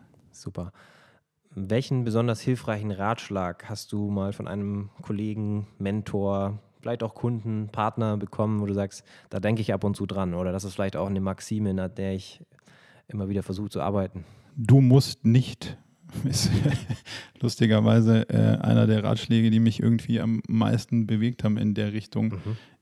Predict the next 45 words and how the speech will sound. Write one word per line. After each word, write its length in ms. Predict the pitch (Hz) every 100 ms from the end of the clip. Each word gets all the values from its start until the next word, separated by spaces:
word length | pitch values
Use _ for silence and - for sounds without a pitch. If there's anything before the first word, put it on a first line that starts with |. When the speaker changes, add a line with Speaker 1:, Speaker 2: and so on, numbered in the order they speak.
| -
Speaker 2:
ähm, 380 | 101 101 104 - _
genau 680 | - - - 107 113 107 113
eben 220 | - 110
nicht 340 | 107 117 113 -
zu 140 | -
sagen, 360 | 98 98 101 101
„Ah, 160 | 107 92
ich 160 | 98
muss 260 | 117 113 -
doch 220 | 107 101
das“, 320 | - 110 127
sondern 340 | - 113 107 107
„Nee, 200 | 110 110
ich 200 | - 104
muss 200 | 113 104
nicht“. 320 | 123 135 -
Also 200 | 98 101 - - - -
das 200 | - 104
hat 180 | 120 117
auch 100 | 117
viel 160 | -
mit 160 | 127 120
unserer 380 | 117 113 107 107
Haltung 360 | 110 113 123
zu 140 | 117 117
tun, 460 | - 123 120 117 -
ähm, 400 | - 110 113 117 151
aber 440 | 107 107 110 110 131 -
„du 120 | 113
musst 320 | 117 117 -
nicht“ 280 | 120 120 -
ist 240 | 107 -
durchaus, 420 | 113 110 110 107
wenn 80 | 117
man 220 | 113 110
sagt, 260 | 113 110 - - - -
„Ja, 180 | 113 113 117
was 120 | 110
passiert 320 | - - 143
denn 80 | 127
eigentlich, 180 | 110 -
wenn 100 | 113
ich 180 | 110 127
nicht 300 | 165 - -
mache?“ 360 | 113 - 139